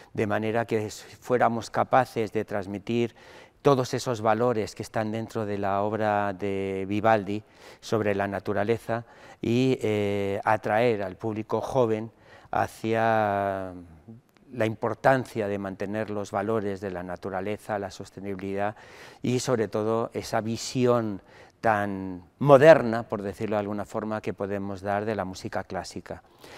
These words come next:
Y eso realmente es un reto, es un reto apasionante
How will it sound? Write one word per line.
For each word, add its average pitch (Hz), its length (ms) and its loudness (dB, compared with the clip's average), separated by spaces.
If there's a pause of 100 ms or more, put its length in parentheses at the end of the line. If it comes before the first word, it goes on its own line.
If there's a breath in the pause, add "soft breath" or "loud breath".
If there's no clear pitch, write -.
(280 loud breath)
Y 123 160 4
eso 139 300 4
realmente 127 840 6
es 110 160 0
un 120 140 0
reto, 120 320 4
es 110 160 -4
un 107 80 -4
reto 107 220 -2
apasionante 113 680 -2